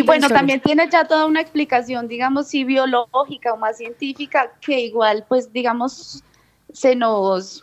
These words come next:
Speaker 2: nos cuadra como con todo nuestro, pues, con la marca en sí, con lo que hacemos y con el taxi, el movimiento y el desplazamiento. Es un término biológico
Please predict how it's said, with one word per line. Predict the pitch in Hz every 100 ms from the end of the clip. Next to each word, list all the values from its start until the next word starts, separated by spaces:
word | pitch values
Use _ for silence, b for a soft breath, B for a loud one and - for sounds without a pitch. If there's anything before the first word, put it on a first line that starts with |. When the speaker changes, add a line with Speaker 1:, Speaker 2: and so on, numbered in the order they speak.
| - 226
Speaker 2:
nos | 226 226
cuadra | - 294 254 233 233 254
como | 285 269 233
con | 220
todo | 220 202 214
nuestro, | 240 233 - 220 208 196 196 196 - - 202 196 _
pues, | 302 269
con | 247 226
la | 202
marca | 240 262 277
en | 294
sí, | 302 294
con | 302 269
lo | 240
que | 214
hacemos | 208 226 262 262
y |
con | 262 226
el | 202
taxi, | - 226 233 269 262
el | 226
movimiento | 214 202 202 208 220 240
y | 240
el | 233
desplazamiento. | 208 208 202 196 208 196 214 240 B B -
Es | 226
un | 240
término | 254 262 269 262
biológico | 240 214 208 214 220 - 254